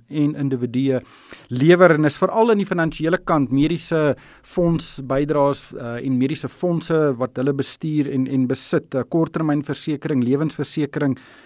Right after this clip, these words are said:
en dies meer. Maar ek wil ook van luisteraars hoor en, eh, ek wil vir, vir luisteraars vra om vir my S M S te stuur, vier vyf agt agt nege. Dit kos een rand vyftig.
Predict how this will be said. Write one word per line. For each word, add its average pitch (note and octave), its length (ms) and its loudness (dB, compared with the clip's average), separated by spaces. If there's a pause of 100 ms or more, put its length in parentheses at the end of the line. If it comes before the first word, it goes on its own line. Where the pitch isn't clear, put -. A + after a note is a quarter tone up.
(220)
en C#3 200 0
dies C#3 200 -4
meer. C#3+ 240 4
Maar D3+ 120 2
ek G3+ 100 2
wil C#4+ 140 4
ook C4+ 120 -2
van A3 220 6
luisteraars D#3+ 680 4
hoor C3 380 2 (340)
en, C#3+ 240 -2
eh, C#3+ 180 -2
ek C#3+ 180 -10
wil F3+ 140 -4
vir, F#3+ 280 -6
vir F#3 380 -2
luisteraars F3 540 -2
vra G3 180 -4
om F3 120 -2
vir F3 140 -6
my E3 200 0
S F#3+ 120 0
M G3 100 -2
S F#3 180 -2
te F#3 120 -4
stuur, F#3 360 -4 (360)
vier F#3+ 260 -2
vyf F3 420 2
agt - 280 -4
agt - 420 -4
nege. E3+ 540 2
Dit D3 160 -2
kos C#3+ 260 -6
een D#3+ 220 0
rand C#3 180 2
vyftig. - 580 2